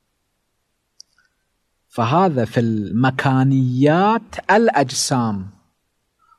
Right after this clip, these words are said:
والله سبحانه وتعالى ليس في مكان لأنه خالق المكان.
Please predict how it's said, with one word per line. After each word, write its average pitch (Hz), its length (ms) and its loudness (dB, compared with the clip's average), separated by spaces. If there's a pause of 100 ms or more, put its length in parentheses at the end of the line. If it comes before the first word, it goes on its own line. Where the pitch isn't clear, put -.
والله 131 380 2
سبحانه 123 560 -4
وتعالى 131 640 -4
ليس 170 480 0 (360)
في 147 240 0 (120)
مكان 117 580 -4 (800)
لأنه 131 520 4
خالق 131 420 2
المكان. 95 460 -6